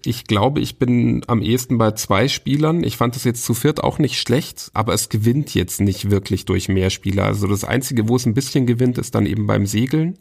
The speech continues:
wo es wirklich einfach ein bisschen wilder zugeht und man ein bisschen schauen muss, ist das jetzt was, wo sich's noch lohnt für mich mitzusegeln oder nicht. Das ist im Spiel zu zweit so ein bisschen, ja, gemächlicher, sag ich mal.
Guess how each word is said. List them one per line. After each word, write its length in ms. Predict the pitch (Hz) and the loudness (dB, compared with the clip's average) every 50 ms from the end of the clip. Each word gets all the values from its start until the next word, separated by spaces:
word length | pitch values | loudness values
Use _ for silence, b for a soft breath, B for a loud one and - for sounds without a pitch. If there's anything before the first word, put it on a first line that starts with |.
| _ - | _ -4
wo 160 | - 107 110 | 0 0 0
es 120 | 107 - | 2 2
wirklich 300 | 123 123 120 165 117 - | -2 -2 -2 -2 -2 -2
einfach 160 | - 107 113 | 0 2 2
ein 80 | 107 110 | 2 2
bisschen 320 | 113 113 - - 110 104 | 0 -2 0 0 0 2
wilder 300 | 104 110 117 123 123 110 | 2 2 2 2 2 0
zugeht 420 | - - - 139 139 139 135 135 131 | -2 -4 -8 -4 0 2 2 2 2
und 100 | 120 113 | 2 2
man 140 | 113 107 110 | 2 2 2
ein 40 | |
bisschen 280 | 107 117 - - 123 104 | 0 -2 0 0 -2 0
schauen 220 | - 104 98 113 | 2 2 2 2
muss, 200 | 120 117 117 110 | 2 0 0 -2
ist 200 | - 104 - - | -4 -8 -6 -6
das 100 | 127 117 | -4 -2
jetzt 220 | - 117 117 - - | -2 -2 -2 0 -2
was, 200 | 110 107 - - | -2 -2 -2 -2
wo 80 | 113 | -2
sich's 240 | 107 110 107 104 - | -2 -2 -2 -2 -2
noch 140 | - 107 - | -4 -2 0
lohnt 240 | 117 107 123 139 131 | 2 2 2 2 2
für 140 | - 127 120 | 0 2 2
mich 260 | 117 117 - - - - _ | 2 0 -2 -8 -14 -16 _
mitzusegeln 800 | - - 117 127 123 - - 123 110 117 113 117 117 117 113 113 | -4 0 0 0 0 0 -2 0 2 2 2 4 4 2 2 0
oder 200 | - - 107 104 | 0 0 0 2
nicht. 280 | 117 147 147 - - _ _ | 0 0 -2 -6 -16 _ _
Das 220 | - 107 104 - | -4 -4 -2 -2
ist 120 | - - | -2 -2
im 80 | 113 110 | -2 -2
Spiel 280 | 101 - - 117 120 120 | -2 0 0 0 0 2
zu 140 | - 117 | -2 -4
zweit 420 | 104 - - 95 90 101 120 120 - | -4 -2 -2 2 2 2 2 2 0
so 80 | - | 0
ein 100 | 104 98 | 0 2
bisschen, 560 | 98 107 104 - - 117 107 107 101 98 101 - - _ | 2 0 -2 0 0 2 2 4 2 2 0 -2 -8 _
ja, 280 | - 127 92 87 95 | -6 -4 0 0 -2
gemächlicher, 720 | 101 - 98 92 92 87 101 - - 135 127 - - 139 120 | 0 0 0 2 2 2 0 0 -2 -2 -2 0 0 -2 0
sag 200 | 127 123 123 135 | 0 0 0 0
ich 140 | 123 127 | -2 -2
mal. 300 | - 127 131 139 151 151 | -2 0 0 0 -2 -4